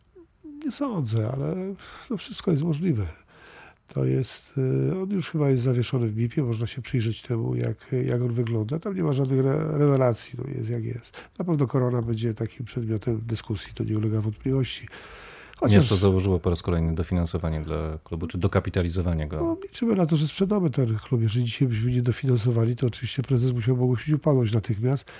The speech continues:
Speaker 1: i wtedy to są już pieniądze na pewno zmarnowane, więc ja wierzę, że to może, y, może być sukces również ekonomiczny. To jest kwestia również poziomu sportowego. Jeżeli będziemy co, no, teraz trochę,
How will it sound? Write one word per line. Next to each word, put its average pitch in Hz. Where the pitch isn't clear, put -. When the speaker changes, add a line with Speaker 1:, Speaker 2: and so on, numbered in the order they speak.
Speaker 1:
i -
wtedy 131
to 135
są 147
już 131
pieniądze 131
na 139
pewno 135
zmarnowane, 113
więc 113
ja 147
wierzę, 135
że 120
to 131
może, 120
y, 160
może 147
być 156
sukces 147
również 151
ekonomiczny. 185
To -
jest -
kwestia 160
również 151
poziomu 139
sportowego. 123
Jeżeli 117
będziemy 127
co, 165
no, 190
teraz 185
trochę, 160